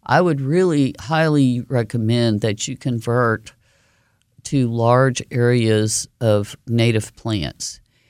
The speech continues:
And they don't have to have, you don't have to have a plant every square inch. You can have things like, uh, trailing lantanas, uh, bush lantanas, native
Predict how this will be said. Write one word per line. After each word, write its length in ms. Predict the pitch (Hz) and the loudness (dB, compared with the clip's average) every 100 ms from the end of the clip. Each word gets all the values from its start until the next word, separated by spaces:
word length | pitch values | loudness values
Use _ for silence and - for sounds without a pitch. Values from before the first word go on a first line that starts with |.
| _ _ _ _ - | _ _ _ _ -4
And 140 | 127 | 0
they 120 | 160 | 0
don't 200 | 190 196 | 0 0
have 220 | 185 185 - | 0 0 -2
to 80 | |
have, 380 | 135 190 175 151 - | -2 0 -2 -4 -4
you 120 | 165 | 0
don't 120 | 165 | 2
have 180 | 180 202 | 0 0
to 100 | 156 | 0
have 220 | 151 180 | 2 0
a 60 | 123 | -4
plant 400 | - 165 147 - | -6 -4 -4 -4
every 240 | 139 135 | -4 -4
square 420 | 123 - 139 127 117 | -4 -4 -2 -2 -2
inch. 380 | 135 - - - _ _ _ _ | -2 -6 -16 -20 _ _ _ _
You 180 | - 156 | -8 -6
can 180 | 160 156 | -2 -2
have 260 | 131 143 139 | 0 -2 -2
things 340 | 151 139 135 | -2 0 0
like, 360 | 151 131 123 _ | 0 0 -2 _
uh, 80 | 127 123 | -8 -8
trailing 480 | - 143 143 143 | -2 0 2 2
lantanas, 1080 | 135 139 135 135 - 147 135 127 - - - _ _ _ _ _ _ | 2 2 2 0 0 0 0 -2 -8 -16 -20 _ _ _ _ _ _
uh, 220 | 117 117 107 - | -2 0 0 -4
bush 600 | 113 123 160 175 - - | -6 2 2 2 0 -6
lantanas, 1200 | - 117 120 113 110 107 110 104 95 69 95 - - _ _ _ _ - | -10 -8 -2 -2 -2 -4 -4 -4 -4 -8 -14 -20 -20 _ _ _ _ -12
native 920 | 113 123 135 156 156 160 131 - - | -6 -2 0 0 0 0 -2 -6 -16